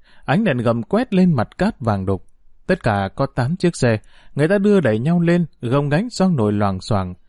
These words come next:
Bố con ông Trần ngồi lọt vào giữa bà con đội chín, tiếng cười hề hà, ai đó bật lửa châm thuốc. Tức thì ai đó bên cạnh hét toáng lên: "Tắt đi, máy bay nó ném cho mất xác chứ." Ai chà, nhát như cái. "Gớm thì ông gan,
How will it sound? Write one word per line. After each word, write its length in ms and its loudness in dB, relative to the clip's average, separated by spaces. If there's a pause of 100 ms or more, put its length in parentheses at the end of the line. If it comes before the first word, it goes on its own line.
(240)
Bố 140 2
con 200 0
ông 100 2
Trần 320 0
ngồi 180 2
lọt 260 0
vào 260 0
giữa 220 -4
bà 220 -2
con 220 -2
đội 220 -2
chín, 300 2 (220)
tiếng 180 0
cười 180 0
hề 260 0
hà, 340 -2 (220)
ai 180 0
đó 200 -2
bật 140 -2
lửa 320 0
châm 180 0
thuốc. 240 0 (480)
Tức 180 0
thì 220 -2
ai 180 -6
đó 100 -2
bên 200 -2
cạnh 220 -4
hét 200 -6
toáng 220 0
lên: 160 0 (360)
"Tắt 160 -2
đi, 200 4 (340)
máy 140 -2
bay 140 2
nó 100 0
ném 180 0
cho 100 0
mất 160 -2
xác 220 -2
chứ." 140 -4 (380)
Ai 260 0
chà, 340 -8
nhát 260 -2
như 140 2
cái. 300 0 (880)
"Gớm 400 0
thì 100 2
ông 160 2
gan, 320 0